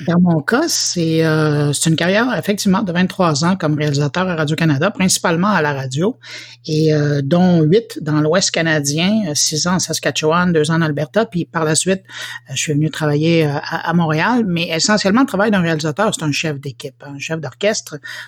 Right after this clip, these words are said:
où, euh, vous imaginez que pour faire une émission de radio ou faire une émission de télé, euh, du moment qu'il y a plus qu'une personne, ben, à un moment donné, ça prend quelqu'un pour orchestrer tout ça, euh, planifier, créer avant que l'émission est en onde.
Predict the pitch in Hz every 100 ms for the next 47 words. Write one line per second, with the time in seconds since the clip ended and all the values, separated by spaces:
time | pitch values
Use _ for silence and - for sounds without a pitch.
0 | - 190 196 208 190 160 156 151 151 147
1 | 160 175 147 196 208 175 139 - 185 190
2 | 175 165 - 196 180 170 139 139 185 220
3 | 180 143 180 175 151 - 196 175 - 147
4 | 175 277 - - - - 180 165 151 165
5 | 165 196 202 180 160 151 196 - 185 151
6 | 147 - - 202 226 190 156 160 165 165
7 | 160 185 202 160 - 170 170 151 - 190
8 | 180 156 - 170 - 170 - - 208 -
9 | - 220 285 _ - - - 175 165 165
10 | - - _ _ _ 202 202 202 202 185
11 | - 220 277 277 180 180 185 180 247 302
12 | - 165 175 190 240 208 185 156 202 220
13 | 214 170 170 170 160 185 359 185